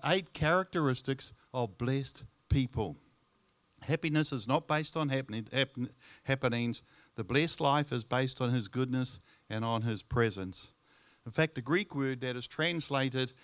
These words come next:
here, blessed, is the word makarios, which means supremely blessed, or it can literally be translated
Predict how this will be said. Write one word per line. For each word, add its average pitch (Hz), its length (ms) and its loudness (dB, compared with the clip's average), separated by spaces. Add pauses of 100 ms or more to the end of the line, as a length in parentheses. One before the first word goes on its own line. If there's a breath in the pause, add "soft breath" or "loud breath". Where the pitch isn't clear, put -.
(140 loud breath)
here, 143 420 2 (300)
blessed, 139 520 2 (440 loud breath)
is 120 140 -4
the 131 80 0
word 147 320 2 (100)
makarios, 135 840 4
which 123 220 -4
means 135 440 0 (180 soft breath)
supremely 143 880 -4 (360)
blessed, 127 540 -4 (300 soft breath)
or 127 160 -2
it 127 80 -6
can 131 140 0
literally 143 400 -2
be 131 160 -2
translated 131 800 -2